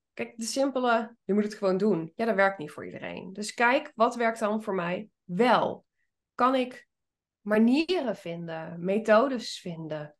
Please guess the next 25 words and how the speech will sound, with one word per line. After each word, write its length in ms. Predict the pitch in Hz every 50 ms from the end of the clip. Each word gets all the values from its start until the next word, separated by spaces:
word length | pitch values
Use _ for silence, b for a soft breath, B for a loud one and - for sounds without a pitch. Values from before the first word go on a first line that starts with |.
| _ _ _
trucjes 600 | - - 277 339 440 - - - 254 226 - -
zelfs 380 | - - - - 175 175 - -
vinden 600 | 190 185 180 175 170 170 190 302 427 - - _ _ _ _ _ _ _ _ _ _ _ _
om 440 | - - 320 320 320 330 330 - _ _ _ _ _
door 320 | - 190 185 220 247 277 311
te 80 | -
zetten 560 | - - 175 156 - - 170 160 170 170 - _ _ _
of 160 | - 202 190
om 80 | 208 190
toch 200 | 180 196 190 -
te 100 | - 170
beginnen? 540 | 185 180 - 254 233 165 - - - - _ _ _ _ _ _ _ _ _ _ _ _ _ _ -
En 420 | 220 220 226 226 202 220 - - _ _ _ _ _ _
uiteindelijk 1000 | - - - 226 233 - - 320 359 359 339 294 254 247 311 - - - - _ _ _ _ _ _ _ _ _ _ _ _ _
is 120 | - 226
zo'n 200 | 220 262 240 226
trucje, 380 | - - 254 302 302 - - 233
want 120 | 202 202
ik 60 | 208 -
vind 160 | 220 196 196
trucje 280 | - 220 220 220 -
altijd 240 | 196 190 180 180 180
een 60 | 202
beetje 220 | 190 185 185 - 190
verkeerde, 720 | - - _ - 185 180 180 175 175 175 170 165 165 175